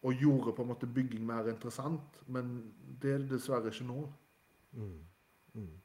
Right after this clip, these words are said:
Speaker 2: Ja, nei, det er ikke mye til bygging her i, til lands nå, dessverre.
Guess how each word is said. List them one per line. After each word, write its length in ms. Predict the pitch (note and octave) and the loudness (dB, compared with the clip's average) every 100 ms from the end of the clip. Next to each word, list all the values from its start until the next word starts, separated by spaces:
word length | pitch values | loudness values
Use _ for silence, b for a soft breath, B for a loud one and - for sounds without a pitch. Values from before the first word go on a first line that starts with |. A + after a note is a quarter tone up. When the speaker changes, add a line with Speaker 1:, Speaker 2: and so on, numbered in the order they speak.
| _ B B - | _ B B 6
Speaker 2:
Ja, 100 | D#3 | 10
nei, 120 | D#3 D#3 | 12 12
det 80 | D3+ | 10
er 20 | |
ikke 160 | C3+ E3 | 10 6
mye 180 | C#3+ B2 | 6 6
til 100 | C#3+ | 6
bygging 300 | C#3+ A#2 A#2+ | 6 6 6
her 140 | A#2+ B2 | 6 8
i, 60 | B2 | 8
til 140 | A#2 B2 | 6 4
lands 240 | A2+ - | 4 2
nå, 80 | A2 C3 - B2+ | 0 0 -4 -2
dessverre. 440 | B2 - A2+ B2+ | -2 0 0 0